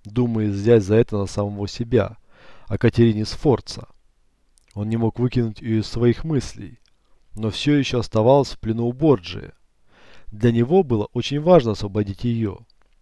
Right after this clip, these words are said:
Но не играла ли она с ним? Он никак не мог избавиться от сомнений, пустивших корни в его душе. Она была свободолюбивой и не принадлежала ему. Ему вовсе не льстила мысль о том, что он мог оказаться дураком.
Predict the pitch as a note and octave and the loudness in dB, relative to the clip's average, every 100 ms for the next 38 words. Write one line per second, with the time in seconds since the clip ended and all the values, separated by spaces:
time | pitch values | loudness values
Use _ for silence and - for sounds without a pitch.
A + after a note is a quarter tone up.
0 | _ _ - G2+ G#2+ A2 A#2+ D3 F#3 F3 | _ _ -14 -8 -6 -4 -2 0 4 4
1 | A2+ G#2 G2+ F#2+ - C#3 G2 - _ _ | 4 2 0 -6 -8 -12 -12 -16 _ _
2 | _ _ _ _ - - G#2+ A2 A#2 B2 | _ _ _ _ -20 -12 -6 -2 2 4
3 | A2+ A#2 A2+ - G#2 G2 A2+ G#2+ G#2+ A2 | 4 0 -2 -4 -4 0 2 2 2 -2
4 | - A2+ A2 D3+ D3 G2 - - G2+ - | 0 -2 0 -2 -4 -6 -14 -12 -10 -6
5 | A2+ - F#2 - B2 G#2 G2+ G2 G#2 G2+ | -6 -6 -8 -4 -2 -2 -4 -4 -4 -4
6 | A#2 - B2+ G2+ _ _ _ _ _ _ | -6 -4 -4 -6 _ _ _ _ _ _
7 | _ _ _ - G2+ G#2 G2 G#2+ G#2 G2+ | _ _ _ -12 -6 -4 -2 0 0 0
8 | G#2 G#2 G#2+ G#2+ G#2 B2+ D3 B2+ - - | -4 -6 -6 -4 -4 -4 -2 -2 -4 -20
9 | _ _ - - - A2 A#2 A#2+ C3 C#3+ | _ _ -20 -20 -8 -2 0 0 -2 0
10 | D#3+ E3+ B2+ F#2+ G2+ - - - _ _ | 2 4 4 2 -4 -12 -20 -20 _ _
11 | _ _ _ _ - A2+ A#2 A2 D3 - | _ _ _ _ -6 -4 0 2 0 0
12 | A2+ A2 G2+ - B2 A2+ C3 - - G#2 | -6 -6 -6 -2 0 0 -2 -6 -6 -4
13 | - D#3 C#3+ - G#2+ G2+ B2+ - G2+ G2 | -2 -2 -4 -6 -6 -4 -4 -4 -4 -2
14 | G2+ - G2+ A2 C3 - - F#2 | -2 -4 -4 0 0 0 -10 -14